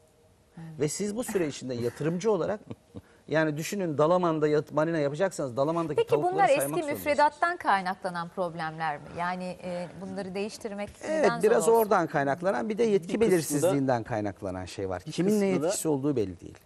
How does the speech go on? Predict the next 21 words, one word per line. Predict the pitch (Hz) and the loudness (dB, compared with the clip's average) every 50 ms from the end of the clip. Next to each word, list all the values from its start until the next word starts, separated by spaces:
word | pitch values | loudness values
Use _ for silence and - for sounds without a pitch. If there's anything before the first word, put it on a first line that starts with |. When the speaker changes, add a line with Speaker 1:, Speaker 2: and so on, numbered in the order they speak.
| _ _ | _ _
Speaker 3:
birden | - 104 107 107 123 120 127 131 175 202 214 190 202 | -14 -12 -10 -8 -8 -4 0 2 2 2 2 -2 -6
çok | - - 156 151 - - - _ _ _ _ _ _ _ _ _ _ - - | -8 -8 -8 -8 -10 -14 -20 _ _ _ _ _ _ _ _ _ _ -14 -8
resmi | - 123 120 - - - - 180 185 - | -6 -6 -6 -6 -8 -8 -8 -8 -8 -8
kurumun | - - 139 131 135 143 156 190 247 285 - - - | -10 -6 -4 -2 0 0 0 0 -2 -4 -6 -10 -14
işin | - - - - 277 | -16 -12 -8 -4 -4
içine | 269 202 190 156 151 | -4 -4 -4 -4 -2
Speaker 1:
Hmm. | 139 127 | 2 2
Speaker 3:
dahil | 123 120 123 123 127 123 | 4 4 4 2 2 2
olmasından. | 117 101 92 92 87 - - - 180 185 - - - _ _ | 0 0 0 -2 -6 -8 -10 -14 -18 -18 -20 -20 -20 _ _
Hala | - - 175 196 208 190 151 151 156 160 | -4 0 4 4 4 4 4 2 0 0
Türkiye'nin | 160 - 156 - - 139 143 151 | -2 -6 -6 -4 -4 -4 -4 -4
bir | 151 131 | -4 -4
denizcilik | 123 123 123 117 113 113 135 139 - | -4 -4 -4 -4 -6 -8 -8 -8 -6
bakanlığı | 120 107 - - 104 104 104 107 98 | -6 -6 -4 -6 -6 -4 -4 -4 -4
yok. | 85 - - - - - - _ - - - | -6 -8 -12 -18 -20 -20 -20 _ -20 -18 -16
Speaker 1:
Evet. | 175 170 170 156 147 _ _ _ _ _ _ _ - | -14 -14 -14 -14 -16 _ _ _ _ _ _ _ -6
Speaker 3:
Yani, | - 98 92 87 85 85 - - | -4 -4 -2 -2 -4 -8 -10 -12
Speaker 1:
Doğru. | 185 185 - - - - - | -12 -12 -10 -10 -12 -10 -4
Speaker 3:
e, | - | -2
bahsediyoruz. | 131 131 123 - - 123 110 110 107 95 98 92 - | -2 -2 -2 -2 -6 -6 -6 -4 -4 -6 -6 -8 -6
Çok | - 139 131 | -6 -6 -6